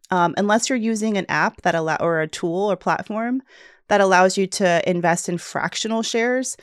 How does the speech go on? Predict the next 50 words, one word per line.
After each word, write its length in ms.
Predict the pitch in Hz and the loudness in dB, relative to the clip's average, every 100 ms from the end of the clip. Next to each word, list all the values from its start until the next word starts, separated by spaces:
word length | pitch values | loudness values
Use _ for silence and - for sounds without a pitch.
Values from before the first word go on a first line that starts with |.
| - - _ | -20 -20 _
And 360 | - 220 220 214 | 0 2 2 0
a 60 | - | -4
fractional 480 | - 214 233 - 220 | 2 2 2 0 -4
share 280 | - 180 180 | 0 2 2
is 120 | - | 2
exactly 340 | 170 165 - | 0 -2 -2
what 140 | 165 156 | -4 -4
it 80 | |
sounds 380 | - 143 156 190 | -4 -2 -2 -2
like. 320 | - 208 202 - _ | 0 0 -2 -8 _
They're 80 | 208 | 2
basically 460 | 208 233 233 226 202 | 4 4 2 -2 -2
saying, 340 | - 175 175 | 0 0 0
"Okay, 260 | 185 190 143 | -2 -2 -4
if 100 | 156 | -2
you 80 | 226 | -2
don't 160 | 240 | 0
have 180 | 208 185 | 0 0
a 40 | |
thousand 420 | 185 156 160 170 170 | 0 2 0 0 -2
bucks 260 | 151 160 | -2 -2
to 80 | - | -6
buy 180 | 160 147 | -4 -4
one 280 | 151 147 147 | -2 -4 -4
single 280 | 160 156 | -6 -6
share 480 | 151 - 143 160 190 180 - | -6 -4 -4 -2 -4 -8 -4
of 180 | 165 160 | 0 0
this 180 | 160 156 | 0 -4
company's 400 | - 160 160 156 | -4 -4 -4 -4
stock, 420 | - 147 180 - - - - - | -2 -2 -2 -6 -20 -20 -20 -6
we'll 240 | 240 330 | 0 2
let 300 | 294 277 - | 4 2 2
you 480 | 254 240 247 240 226 - | -2 0 0 0 -2 2
give 200 | 226 214 | 2 4
us 240 | 214 - | 2 2
your 240 | 202 190 | 0 2
little, 500 | 190 190 180 175 175 170 - | 2 2 4 4 2 -4 -6
you 140 | 202 | -2
know, 200 | 170 156 | 0 0
fifty 320 | 156 185 - | 0 -2 0
bucks 360 | 175 156 160 - | 0 2 0 -2
and 80 | 170 | -2
we'll 140 | 160 | -2
give 160 | 160 156 | -2 -4
you 160 | 156 | -2
whatever 340 | 160 156 156 143 | 0 0 -2 -4
percentage 600 | - 165 - 143 147 135 | -4 -6 -6 -6 -6 -6
of 160 | - 135 | -4 -2
that 220 | 135 - | -2 -2
stock, 360 | - 101 - | -2 -2 -2